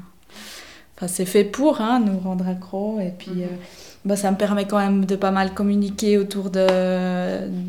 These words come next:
Speaker 1: de mon magasin, et je suis dans quelque chose de très visuel, donc forcément ça se prête aussi à faire des photos et à les partager, et donc suivez mon compte Instagram, et <laughs>
Speaker 2: Ouais,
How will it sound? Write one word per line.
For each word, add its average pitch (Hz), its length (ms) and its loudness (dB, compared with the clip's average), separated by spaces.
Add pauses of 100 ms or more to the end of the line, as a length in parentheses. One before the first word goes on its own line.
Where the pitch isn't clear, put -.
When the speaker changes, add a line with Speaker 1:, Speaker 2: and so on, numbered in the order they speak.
(680)
Speaker 1:
de 196 200 -4
mon 196 160 0
magasin, 190 880 -2
et 180 320 -4 (580)
je - 80 -8
suis - 180 -2
dans 214 140 4
quelque 220 160 4
chose 254 160 2
de 214 100 4
très 214 260 2
visuel, 214 800 0 (420)
donc 185 160 -4
forcément 208 460 -2
ça 208 200 0
se 190 100 -4
prête 202 380 -2
aussi 196 400 -4
à 180 100 -2
faire 180 200 -8
des 180 140 -6
photos 180 600 -4
et 175 100 -2
à 170 100 -12
les 170 140 -10
partager, 180 920 -6
et - 20 -10
donc 170 240 -12
suivez 190 320 -4
mon 185 160 -4
compte 185 220 -6
Instagram, 185 580 -6 (480)
et 180 140 2
<laughs> - 500 4
Speaker 2:
Ouais, 330 800 4